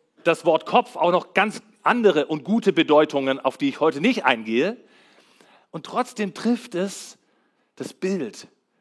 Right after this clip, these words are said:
von Auferstehung, trifft es das Bild dessen, was Jesus an Ostern vollbracht hat. Er ist als Kopf, er hat etwas Neues zur Geburt gebracht. Er ist der Kopf dieser neuen Geburt, der Erstgeborene. So steht es hier.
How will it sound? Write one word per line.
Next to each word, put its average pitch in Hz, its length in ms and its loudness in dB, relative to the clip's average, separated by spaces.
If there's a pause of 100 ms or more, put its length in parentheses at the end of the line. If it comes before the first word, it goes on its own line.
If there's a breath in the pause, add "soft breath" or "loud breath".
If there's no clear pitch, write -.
von 160 160 -10
Auferstehung, 175 760 -8
trifft - 240 -6
es 214 80 -2
das 185 160 -8
Bild 220 260 -4
dessen, 226 320 -4
was 185 260 0
Jesus 220 600 -2 (200 loud breath)
an 190 200 0
Ostern 190 560 2
vollbracht 214 560 -2
hat. 143 220 -2 (200 loud breath)
Er 196 180 2
ist - 300 -4
als 185 400 -4
Kopf, - 480 -6 (180 loud breath)
er 160 120 0
hat 226 100 2
etwas 202 380 0
Neues 247 520 2
zur 233 140 -4
Geburt 214 420 4
gebracht. 135 440 -2
Er 190 100 4
ist 202 140 -2
der 220 100 2
Kopf 254 460 0 (160 loud breath)
dieser 208 240 0
neuen 220 340 0
Geburt, 196 280 2
der 185 140 0
Erstgeborene. 180 960 4 (360 soft breath)
So 220 180 0
steht 247 300 0
es 190 120 -6
hier. 98 220 -12